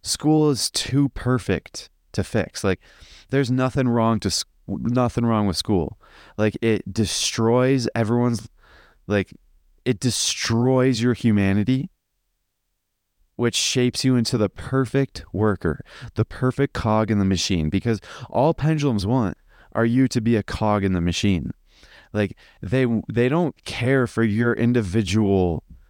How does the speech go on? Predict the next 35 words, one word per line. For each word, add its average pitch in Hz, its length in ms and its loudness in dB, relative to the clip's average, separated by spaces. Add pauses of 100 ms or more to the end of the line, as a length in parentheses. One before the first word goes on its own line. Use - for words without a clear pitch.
(240)
happiness, 107 1040 -2 (120)
your 110 140 0
individual 98 880 2
life. 95 460 0
Like, 90 240 0 (300)
they 120 100 2
just 139 200 0
want 120 260 0
you 117 240 2
to 117 100 2
be 110 180 0
a 98 60 0
cog 101 420 0
in 95 60 2
the 92 60 2
machine. 87 440 0 (400)
That's - 180 -2
why 120 240 2
the 107 100 0
school 113 300 0
system 98 340 -2
is 90 120 -2
so 113 320 0
amazing, 101 480 2
because 92 280 0 (360)
the 107 60 -2
majority 117 460 2
of 104 100 0
people 110 320 2
that 90 180 2
get 107 200 0
through 110 300 0
this 101 180 0
school 113 300 0
system 87 540 -4